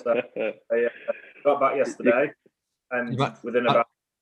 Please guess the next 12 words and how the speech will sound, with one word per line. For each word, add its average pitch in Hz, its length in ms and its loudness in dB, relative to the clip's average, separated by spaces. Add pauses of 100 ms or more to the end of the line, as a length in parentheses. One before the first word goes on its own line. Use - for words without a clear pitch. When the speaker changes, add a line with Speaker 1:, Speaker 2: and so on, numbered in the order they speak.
(140)
Speaker 1:
thirty 135 240 4
seconds, 120 480 0
I 120 60 2
was 117 200 0
treading 117 320 0
on 113 180 -4
dinos-, 117 560 -4
plastic 117 380 -6
dinosaurs 113 540 -2
on 110 100 -4
the 104 80 -8
floor. 117 400 2